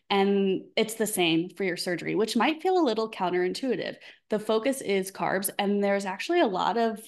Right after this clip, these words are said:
um, thought around there that we mu-, we potentially should be carb loading for a surgery. And what happens is when our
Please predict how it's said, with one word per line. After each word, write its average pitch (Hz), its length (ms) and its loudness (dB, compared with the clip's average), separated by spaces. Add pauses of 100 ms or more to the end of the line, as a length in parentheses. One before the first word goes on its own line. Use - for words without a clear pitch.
(260)
um, 165 260 -4
thought 170 420 0
around 262 280 2
there 294 160 2
that 247 160 2
we 208 80 0
mu-, 196 260 -2
we 196 520 -2 (300)
potentially 233 520 -2
should 196 340 -2
be 190 180 -6
carb 185 360 -2
loading 180 720 2 (320)
for 196 160 0
a 196 40 -2
surgery. - 640 0
And 190 360 0 (640)
what 208 200 0
happens 233 480 -2
is 180 240 -2
when 180 220 0
our 170 400 0